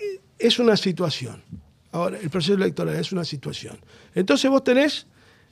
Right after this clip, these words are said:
que hacer, o cualquier problema que se presente en materia de obra pública, de infraestructura y demás, vos la, la situación lo que tenés que analizarla, la situación, para distinguir. O sea, vos tenés que conocer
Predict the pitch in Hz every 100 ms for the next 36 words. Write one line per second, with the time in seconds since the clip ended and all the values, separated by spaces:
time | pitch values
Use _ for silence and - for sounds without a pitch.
0 | _ - - - - 165 156 226 262 302
1 | 339 240 214 185 151 139 147 160 151 151
2 | 240 294 294 240 180 165 190 190 156 156
3 | 151 147 - 285 294 262 240 185 196 170
4 | 143 160 175 170 262 214 170 127 113 -
5 | - _ _ _ _ 143 226 214 - 175
6 | 170 170 196 320 320 202 202 254 - 254
7 | 247 220 202 - 190 156 147 143 - 127
8 | 131 - - - _ _ _ _ _ _
9 | _ _ _ _ _ 165 165 190 262 -
10 | _ _ _ _ - 147 - 147 160 185
11 | 220 113 - _ _ _ - 135 151 175
12 | 175 156 156 143 190 214 320 359